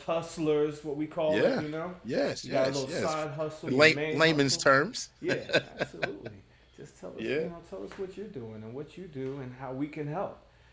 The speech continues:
Speaker 1: How we
Speaker 2: Mm-hmm.
Speaker 1: can help. We bring you all kinds of people to talk to and personalities to hear from as far as their stories and,
Speaker 2: Yes.
Speaker 1: you know, it might inspire you.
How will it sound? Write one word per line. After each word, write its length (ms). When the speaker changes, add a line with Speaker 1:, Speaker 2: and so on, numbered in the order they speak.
Speaker 1:
How 140
we 100
Speaker 2:
Mm-hmm. 80
Speaker 1:
can 120
help. 260
We 60
bring 300
you 140
all 240
kinds 300
of 100
people 320
to 80
talk 440
to 260
and 180
personalities 720
to 80
hear 240
from 380
as 120
far 280
as 160
their 180
stories 760
and, 300
Speaker 2:
Yes. 480
Speaker 1:
you 80
know, 140
it 100
might 260
inspire 640
you. 400